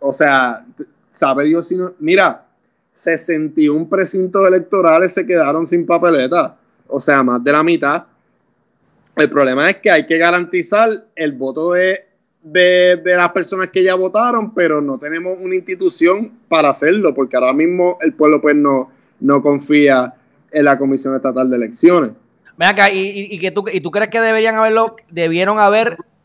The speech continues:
Speaker 2: eh, votado o le, debieron haber pedido la renuncia a, al presidente este mediocre,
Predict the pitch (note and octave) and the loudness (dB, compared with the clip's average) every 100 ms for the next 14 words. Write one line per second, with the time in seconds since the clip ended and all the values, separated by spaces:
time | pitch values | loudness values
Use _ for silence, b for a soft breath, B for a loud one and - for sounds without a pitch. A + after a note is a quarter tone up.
0 | _ _ _ _ - E3+ D#3 D#3 C#3+ D#3 | _ _ _ _ -6 -2 0 0 0 -2
1 | D3+ F3 G#3 G#3 G#3 F3 E3 D#3 D3+ D#3 | 2 2 4 2 2 0 0 -2 -2 -4
2 | D3+ D3 E3+ F#3+ G3 F#3+ F#3+ F#3 F3+ F3 | -4 -4 -2 -2 0 0 4 4 2 -4
3 | G3 F#3 F3 D#3+ D3+ - C#3 C#3+ C#3 C3+ | -6 -2 2 4 2 -4 -2 0 2 0
4 | B2+ B2 A#2 A2+ _ _ _ _ _ _ | 0 -2 -4 -10 _ _ _ _ _ _
5 | - C#3 C#3 C#3 C#3+ C3 D3 D#3+ F#3 F#3 | -8 -6 -6 -8 -8 -6 -8 -4 -4 -4
6 | F#3+ F#3 F3+ A3 A3+ F#3 | -4 -4 0 0 0 -4